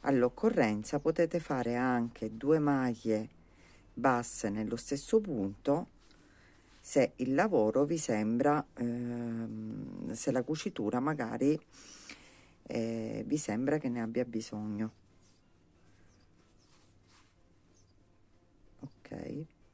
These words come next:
qui me ne vado nella parte laterale, mi raccomando prendete tutte e due le parti, fate passare il filo e fate sempre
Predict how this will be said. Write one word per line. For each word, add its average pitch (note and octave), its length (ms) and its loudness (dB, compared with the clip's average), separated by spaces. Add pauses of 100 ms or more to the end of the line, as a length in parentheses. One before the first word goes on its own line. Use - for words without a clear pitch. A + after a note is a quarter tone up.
(760)
qui - 260 -6 (1600)
me B2+ 100 -2
ne A#2 100 -2
vado A2 400 -2
nella C#3 360 -2
parte - 360 -10
laterale, A2 840 -4 (1120)
mi G#2 100 -6
raccomando G#2 600 -8
prendete A2 680 -4
tutte E3 300 -6
e A2 60 -2
due A2 200 -10
le G2 160 -8
parti, - 680 -6 (1160)
fate - 300 -8
passare F#2+ 600 -8 (280)
il G3+ 160 -2
filo - 640 -4 (1500)
e F#3+ 100 -6
fate - 340 -2
sempre F#2 580 -6